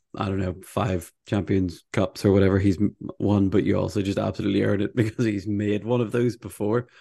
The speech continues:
I've seen it. <laughs> Like, um, but yeah. Um, as we said,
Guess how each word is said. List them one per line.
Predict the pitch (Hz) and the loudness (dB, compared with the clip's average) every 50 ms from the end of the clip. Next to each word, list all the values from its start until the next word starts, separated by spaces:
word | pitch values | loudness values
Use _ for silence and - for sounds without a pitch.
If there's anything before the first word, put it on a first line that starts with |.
| _ - | _ -10
I've | - - - | -6 -4 2
seen | - - 107 107 120 | 4 6 6 6 6
it. | 131 - - - | 4 2 2 4
<laughs> | |
Like, | - 131 - 123 - - 123 - - - _ - - - - - - - - - _ - _ - | 4 6 6 4 4 2 0 0 -2 -10 _ -20 -20 -20 -20 -20 -20 -20 -20 -20 _ -20 _ -2
um, | - 107 107 104 95 92 - - - | 2 2 4 4 2 0 -4 -6 -4
but | - | -2
yeah. | - 95 101 101 - - _ _ _ _ - - | 0 0 0 0 -2 -6 _ _ _ _ 0 2
Um, | 110 104 104 104 101 98 95 95 92 92 92 87 - _ _ _ _ _ _ _ _ _ _ _ _ _ _ _ _ _ _ _ _ _ _ _ _ _ _ _ _ _ _ _ _ _ _ _ _ _ _ - | 4 6 6 6 6 6 6 4 4 2 0 -2 -6 _ _ _ _ _ _ _ _ _ _ _ _ _ _ _ _ _ _ _ _ _ _ _ _ _ _ _ _ _ _ _ _ _ _ _ _ _ _ 2
as | 156 143 117 | 2 4 4
we | 110 92 | 4 2
said, | - 98 92 87 87 85 85 - | 2 2 0 0 -2 -4 -6 -12